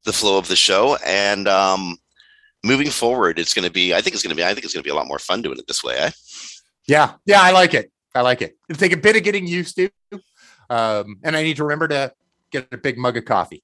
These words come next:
Speaker 1: And no, no more frantically looking for <laughs> stories in between
Speaker 2: <laughs>
Speaker 1: commercials.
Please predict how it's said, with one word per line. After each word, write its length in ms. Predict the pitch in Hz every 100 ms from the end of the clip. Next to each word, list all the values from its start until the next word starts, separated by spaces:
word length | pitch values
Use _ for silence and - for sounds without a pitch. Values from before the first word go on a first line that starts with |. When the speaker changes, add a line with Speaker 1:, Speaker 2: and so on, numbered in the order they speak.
| _
Speaker 1:
And 320 | 98 107 110
no, 120 | 113 -
no 160 | 110
more 160 | 139 139
frantically 680 | - - 117 139 117 - 101
looking 320 | 113 - 170
for 140 | -
<laughs> 20 | 127
stories 800 | - - 220 240 233 233 226 226
in 100 | 220
between 460 | 240 254 226 202
Speaker 2:
<laughs> 0 |
Speaker 1:
commercials. 960 | - - 214 202 - 107 196 - -